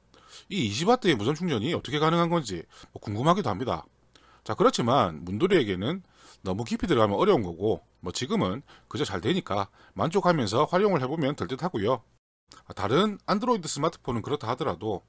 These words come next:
아이폰은 칠점오 와트만 지원이 되었다라면, 아, 당장 책상에 있는 무선 충전기를 바꿨을 텐데요. 아, 일단 이 부분은 뭐 궁리를 좀 해봐야 되겠습니다.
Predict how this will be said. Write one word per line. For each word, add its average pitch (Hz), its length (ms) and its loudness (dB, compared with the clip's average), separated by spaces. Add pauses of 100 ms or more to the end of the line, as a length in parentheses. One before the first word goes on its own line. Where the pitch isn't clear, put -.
(380)
아이폰은 170 680 0
칠점오 226 340 -2
와트만 143 260 2
지원이 143 240 -2
되었다라면, 104 800 -2 (260)
아, 87 100 -12
당장 139 380 4
책상에 220 340 -2
있는 117 200 0
무선 104 180 -4
충전기를 180 360 -2
바꿨을 - 360 -2
텐데요. 82 400 -8 (680)
아, 92 80 -6
일단 175 280 0
이 226 60 -2
부분은 123 580 0
뭐 101 140 -8
궁리를 120 420 -4
좀 123 180 -4
해봐야 156 260 0
되겠습니다. 156 540 -6